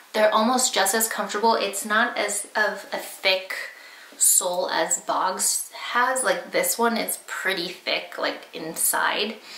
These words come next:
Like, is it the sole? Like, the sole of the shoe or the rain boot is pretty thick, so that's what makes it really comfortable. So the Sperry duck boots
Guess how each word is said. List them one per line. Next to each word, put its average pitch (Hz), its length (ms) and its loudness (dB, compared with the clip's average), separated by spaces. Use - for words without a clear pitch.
Like, 202 240 -8
is 214 160 -2
it 202 120 -4
the 190 80 -4
sole? 196 480 0
Like, - 220 -6
the 202 80 -2
sole 180 260 2
of 175 200 -2
the - 80 -6
shoe 185 540 -2
or 196 100 -4
the 180 80 -4
rain 170 260 0
boot 214 300 -2
is 180 240 -4
pretty 202 300 -2
thick, - 300 -4
so - 120 0
that's - 300 -2
what 190 120 -2
makes - 280 -4
it 180 100 -2
really - 220 -2
comfortable. 214 680 0
So 180 460 2
the 240 80 2
Sperry 247 500 4
duck 196 460 -2
boots - 440 0